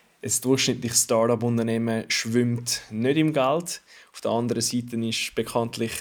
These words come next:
die Rechtsberatung von Anwälten in der Regel auch kein billiger Spass. Ich frage mich jetzt,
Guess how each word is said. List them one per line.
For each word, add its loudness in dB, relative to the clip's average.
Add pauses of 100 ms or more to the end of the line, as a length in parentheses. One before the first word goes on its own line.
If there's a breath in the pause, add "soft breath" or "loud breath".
(100)
die -4
Rechtsberatung -2
von -2
Anwälten -4
in -4
der -4
Regel -4
auch -6
kein -4
billiger -2
Spass. -2 (760 loud breath)
Ich -10
frage 4
mich 0
jetzt, -2